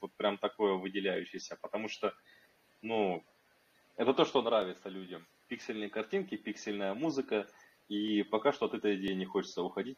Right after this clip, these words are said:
пока что хочется это использовать, э, себе во благо.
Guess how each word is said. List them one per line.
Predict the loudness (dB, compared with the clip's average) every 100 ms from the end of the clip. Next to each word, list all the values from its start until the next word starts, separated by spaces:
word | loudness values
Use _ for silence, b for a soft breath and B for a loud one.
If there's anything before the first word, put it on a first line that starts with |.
| -10
пока | 0 0
что | 2
хочется | 0 -2 0 -2
это | 0
использовать, | -4 0 0 4 4 4 2
э, | 2 4 2 0 0 -2
себе | -6 2 4
во | 4
благо. | 4 4 4